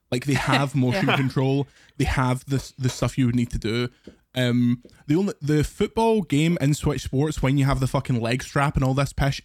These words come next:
Speaker 1: is quite good. But, um, yeah, considering the success of the Switch and, and how big a Switch Sports could be,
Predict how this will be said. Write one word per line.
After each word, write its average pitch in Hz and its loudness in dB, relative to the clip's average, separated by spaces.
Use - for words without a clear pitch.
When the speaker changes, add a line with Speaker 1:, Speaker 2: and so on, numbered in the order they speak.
Speaker 1:
is 131 0
quite 113 -2
good. 160 0
But, 120 0
um, 120 0
yeah, 117 2
considering 233 2
the 233 4
success - -2
of 185 -2
the 135 -2
Switch - -4
and, - -6
and 131 0
how 143 2
big 131 -2
a - 0
Switch - -4
Sports 127 -2
could 131 -2
be, 151 0